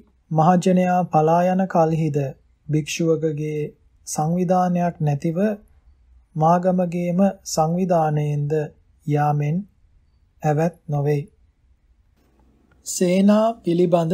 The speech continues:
සිකපද. යෝපන භික්ඛු උය්‍යුතං සේනං දස්සනාය ගච්ඡෙය්‍ය අඤ්ඤත්‍ර තථා රූපච්චයා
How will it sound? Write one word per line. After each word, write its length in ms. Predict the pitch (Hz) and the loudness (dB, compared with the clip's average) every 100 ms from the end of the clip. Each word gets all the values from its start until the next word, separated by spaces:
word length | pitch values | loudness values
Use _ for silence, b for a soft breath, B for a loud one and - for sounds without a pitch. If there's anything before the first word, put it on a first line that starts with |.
| 220 | 0
සිකපද. 600 | 208 180 - 180 165 143 147 143 _ _ _ _ _ _ _ _ _ _ _ _ _ _ | 0 -2 0 0 2 0 -2 -6 _ _ _ _ _ _ _ _ _ _ _ _ _ _
යෝපන 500 | 160 175 220 220 220 220 | 0 2 2 2 0 0
භික්ඛු 520 | 175 160 165 - 190 196 185 165 - _ _ _ _ _ 180 | -2 -4 -6 -2 2 2 2 -2 -10 _ _ _ _ _ -2
උය්‍යුතං 680 | 185 196 214 214 170 160 175 208 _ _ - | 2 2 2 0 -2 -2 -4 -6 _ _ -8
සේනං 580 | - 165 165 160 151 160 - - | -2 0 0 -2 -4 -8 -14 -6
දස්සනාය 800 | 156 160 - 185 160 156 151 156 175 - - | -4 -2 -2 -4 -4 -6 -6 -6 -6 -8 -8
ගච්ඡෙය්‍ය 760 | 151 151 147 - 170 165 170 202 - _ _ _ - | -2 -2 -4 -4 -4 -2 -2 -2 -6 _ _ _ -2
අඤ්ඤත්‍ර 600 | 165 185 202 190 190 160 156 143 _ _ _ - | 0 2 2 0 -2 -6 -8 -8 _ _ _ 0
තථා 400 | 165 156 190 196 | 0 2 2 2
රූපච්චයා 960 | 165 170 170 170 160 - 170 165 160 | 0 -2 -2 -2 -2 -4 -2 0 0